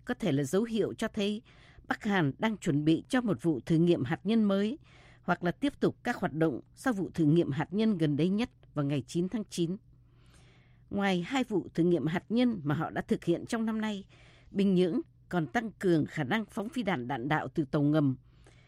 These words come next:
với nhiều vụ phóng thử trong sáu tháng vừa rồi. Trung Quốc vẫn mưu tìm một thế cân bằng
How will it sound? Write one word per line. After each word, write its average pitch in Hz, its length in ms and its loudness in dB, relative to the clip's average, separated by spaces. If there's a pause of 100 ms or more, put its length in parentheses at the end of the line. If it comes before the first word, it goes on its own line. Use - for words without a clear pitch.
(240)
với 208 400 -2
nhiều 175 200 4
vụ 143 220 -2
phóng 190 280 -4 (100)
thử 147 280 0 (140)
trong 202 220 -4
sáu 185 200 -4
tháng 185 280 -4
vừa 175 120 0
rồi. 143 300 -2 (1300)
Trung 277 220 0
Quốc 294 200 -4 (180)
vẫn 202 240 6
mưu 269 140 6
tìm 165 340 4
một 135 140 -2
thế 202 120 0
cân 247 240 0
bằng 165 240 0